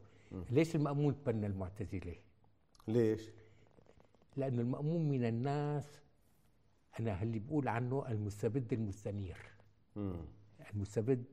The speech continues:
Speaker 1: المستنير.
Speaker 2: مو العادل،
Speaker 1: مم.
Speaker 2: يعني بده، بده يرفع من مستوى الناس لمستوى الملوك.
Speaker 1: مم.
Speaker 2: بالتفكير، يعني بده يرفع مستوى
Speaker 1: مستواه
Speaker 2: التفكير.
Speaker 1: كخليفة، يعني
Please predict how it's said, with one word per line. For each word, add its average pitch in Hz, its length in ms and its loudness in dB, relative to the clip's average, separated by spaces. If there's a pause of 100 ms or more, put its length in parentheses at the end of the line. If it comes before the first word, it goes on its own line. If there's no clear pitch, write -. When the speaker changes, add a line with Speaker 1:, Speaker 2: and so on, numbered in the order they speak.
Speaker 1:
المستنير. 98 760 -4
Speaker 2:
مو 120 120 8
العادل، 123 680 8
Speaker 1:
مم. 92 260 0
Speaker 2:
يعني 117 180 4
بده، 123 440 4 (360)
بده 127 200 0
يرفع 151 340 4
من 123 140 0
مستوى 131 520 0
الناس 127 320 0
لمستوى 107 460 -4
الملوك. 92 600 -10 (420)
Speaker 1:
مم. 101 80 -2
Speaker 2:
بالتفكير، 98 580 -4
يعني 95 160 -4
بده 101 240 4
يرفع 139 220 6
مستوى 127 300 2
Speaker 1:
مستواه 127 160 12
Speaker 2:
التفكير. 131 260 8
Speaker 1:
كخليفة، 120 340 8
يعني 78 260 -4